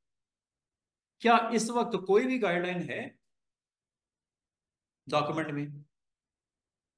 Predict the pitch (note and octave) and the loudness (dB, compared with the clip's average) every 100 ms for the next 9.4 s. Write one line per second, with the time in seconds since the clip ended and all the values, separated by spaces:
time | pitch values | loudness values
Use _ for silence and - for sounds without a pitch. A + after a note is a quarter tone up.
0 | - - C#3+ C#3+ C#3 C#3+ B2+ D#3+ E3 F#3 | -20 -6 0 2 2 2 2 2 2 0
1 | G#2+ - - - F#3 A3+ E3 D#3+ E3 - | -2 -8 -14 -8 -4 -2 -4 -8 -10 -20
2 | _ B2+ - - - _ _ _ _ _ | _ -10 -10 -12 -20 _ _ _ _ _
3 | _ _ _ _ _ _ _ _ _ _ | _ _ _ _ _ _ _ _ _ _
4 | _ _ _ _ _ _ _ _ - F#3+ | _ _ _ _ _ _ _ _ 2 6
5 | C4+ - E3+ D#3+ D#3+ C3 E3+ A#3 F3+ A#2+ | 6 8 8 8 6 4 2 4 4 4
6 | A2 G#2+ - C#3 D#3+ G#2 F2 - _ _ | 2 -2 -4 -2 0 -2 -4 -16 _ _
7 | _ _ _ F3+ F#3 F#3 G3+ G3+ G#3+ - | _ _ _ 6 8 8 4 0 -2 -12
8 | - - _ _ _ F3+ D#3+ C3 A2+ A2+ | -20 -20 _ _ _ -6 -2 -2 -4 -8
9 | A2+ G2 F2 - | -12 -14 -16 -20